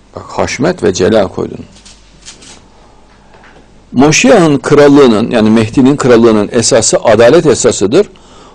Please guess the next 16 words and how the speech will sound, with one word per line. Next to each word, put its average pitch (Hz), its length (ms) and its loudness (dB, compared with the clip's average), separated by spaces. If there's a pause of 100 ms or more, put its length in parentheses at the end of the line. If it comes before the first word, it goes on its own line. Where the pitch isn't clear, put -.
(160)
Doğruluğu 147 460 4
sever, 185 400 2 (560)
kötülükten 135 600 -2
nefret 117 340 -2
edersin. 90 460 -8 (720)
Mesela - 240 -4
şu - 280 -6
doğru 151 300 4
bir 98 80 -4
şey 90 280 -4
bu. 90 160 -10 (380)
Doğruluğu 120 320 4
sever, 185 200 0
kötülükten 139 380 -4
nefret 110 240 -4
edersin. 92 360 -6